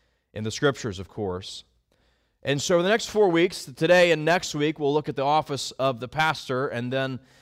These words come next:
the following two weeks, we'll look at the office of the deacon and work through these orderly aspects to the church. You,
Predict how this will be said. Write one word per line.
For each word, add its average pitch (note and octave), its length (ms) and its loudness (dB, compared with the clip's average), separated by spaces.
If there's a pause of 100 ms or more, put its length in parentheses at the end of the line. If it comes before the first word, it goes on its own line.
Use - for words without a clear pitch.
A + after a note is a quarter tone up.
(180)
the A2+ 100 -10
following D3 480 2
two B2+ 220 -6
weeks, B2 280 -4
we'll B2 120 -6
look B2+ 120 -4
at - 60 -10
the A#2 80 -6
office A#2+ 540 -2
of A2+ 260 -6
the G#2 80 -8
deacon G#2+ 560 -4 (720)
and G#2+ 120 -8
work A#2+ 280 -4
through B2 520 -2
these A2 720 -8 (540)
orderly B2+ 520 2
aspects A#2 600 -2
to A2 100 -12
the G2 80 -10
church. C3+ 460 -6
You, A#2+ 180 -4